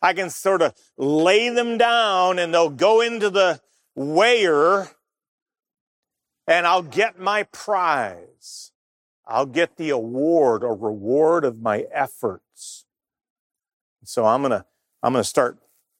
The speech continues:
putting in the time, doing the things I need to do to get the tickets I need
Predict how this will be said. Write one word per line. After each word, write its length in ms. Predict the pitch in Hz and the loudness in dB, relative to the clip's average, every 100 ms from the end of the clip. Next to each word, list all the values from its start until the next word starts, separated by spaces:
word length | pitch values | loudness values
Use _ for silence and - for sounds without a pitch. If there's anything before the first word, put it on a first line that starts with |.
| _ _ _ _ _ - | _ _ _ _ _ -2
putting 320 | 170 160 156 | -2 0 -2
in 280 | 156 165 156 | 0 0 -2
the 80 | |
time, 960 | - - 180 175 170 139 110 107 92 92 _ _ _ _ _ - | -4 -4 -2 0 0 0 -4 -8 -12 -18 _ _ _ _ _ -2
doing 320 | 165 175 170 | 0 2 2
the 100 | 151 | -2
things 340 | - 180 165 | 0 -2 0
I 120 | 147 156 | -2 -2
need 400 | 147 156 147 - | -4 -6 -8 -10
to 80 | |
do 500 | 127 147 147 117 104 - _ _ _ | -6 0 2 2 0 -6 _ _ _
to 100 | 113 | -10
get 360 | 95 127 143 - | -2 0 0 -4
the 80 | 139 | -10
tickets 540 | - 147 113 - - | -6 -8 -8 -10 -6
I 140 | 107 | -6
need 360 | 98 90 82 | -6 -10 -12